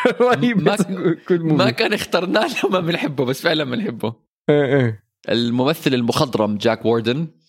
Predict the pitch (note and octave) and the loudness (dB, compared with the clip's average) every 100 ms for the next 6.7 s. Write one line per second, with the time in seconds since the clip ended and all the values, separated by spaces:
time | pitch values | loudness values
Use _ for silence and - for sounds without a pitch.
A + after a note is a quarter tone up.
0 | _ - - A2 G#3+ - G#2+ G#2+ - B2 | _ -8 -2 0 0 0 -2 0 -2 -2
1 | G#2+ A#2+ G#2+ G2+ A2+ G2+ G2 G#2 G#2 G2 | -2 0 0 2 2 2 2 0 0 -2
2 | - A#2+ C#3 - _ - - G2+ A2 A2+ | 0 -2 -2 -10 _ -18 -6 -2 -2 -4
3 | F#2 - G2+ A2 A#2+ _ _ _ _ - | -8 -6 -4 -4 -6 _ _ _ _ -4
4 | A2+ - A#2+ A#2 A2 A2 - B2+ B2+ A2 | -4 0 2 2 2 0 0 2 0 0
5 | A2 A2+ A2 - A#2+ A#2+ A#2+ A2+ - B2 | 0 0 0 0 0 2 0 -2 0 0
6 | A2 - A2 G2+ G#2+ G#2+ G#2+ | 0 0 0 0 0 0 -2